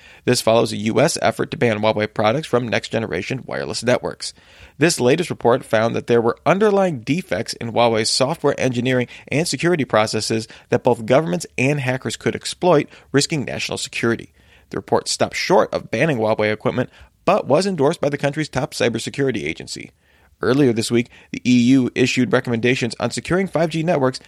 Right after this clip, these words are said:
that also didn't call for a Huawei ban. Remember, for more discussion of the tech news of the day, subscribe to Daily Tech News Show at daily tech news show dot com,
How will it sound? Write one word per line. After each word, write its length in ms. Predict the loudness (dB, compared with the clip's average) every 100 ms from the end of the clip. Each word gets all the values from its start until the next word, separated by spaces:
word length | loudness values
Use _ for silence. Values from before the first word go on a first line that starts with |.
| -6
that 200 | -2 -2 _
also 340 | 0 2 0
didn't 280 | 0 -2 -4
call 420 | -2 0 0 -4 -8
for 180 | -4
a 80 | -2
Huawei 400 | -4 -6 -4 -4
ban. 400 | 0 0 0 -4 _ _ _ _ _ _ _ _ _ _ _
Remember, 300 | -6 -4 -6
for 100 | -2
more 140 | 0 2
discussion 400 | 2 0 0 2
of 180 | 2 4
the 100 | 2
tech 240 | 2 0
news 160 | 0 0
of 100 | 0
the 80 | 2
day, 200 | 2 0 -8
subscribe 340 | -8 -4 -2 -2
to 60 |
Daily 260 | 0 -2 -2
Tech 220 | -2 -2
News 180 | -2 -2
Show 220 | 0 0
at 160 | -2 -4
daily 220 | -2 -2
tech 200 | -4 -4
news 200 | -2 -2
show 180 | -2 -2
dot 260 | 0 -2 -2
com, 280 | -2 -2